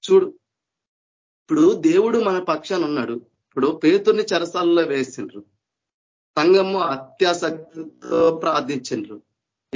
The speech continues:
ఏమైంది? చెరసాల బద్దలైపోయింది. పౌలు, ఇంకొక వ్యక్తి ఎవరు చూడండి, పౌలు శీలలు ఇద్దరిని చెరసాలలో వేస్తే, వాళ్ళు పాటలతో ప్రార్థిస్తే ఏమైంది?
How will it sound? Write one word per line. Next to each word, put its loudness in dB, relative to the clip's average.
ఏమైంది? 2
చెరసాల -2
బద్దలైపోయింది. -2
పౌలు, 6
ఇంకొక 2
వ్యక్తి 0
ఎవరు 2
చూడండి, 2
పౌలు 2
శీలలు 2
ఇద్దరిని -2
చెరసాలలో -4
వేస్తే, -6
వాళ్ళు -2
పాటలతో 0
ప్రార్థిస్తే -2
ఏమైంది? 0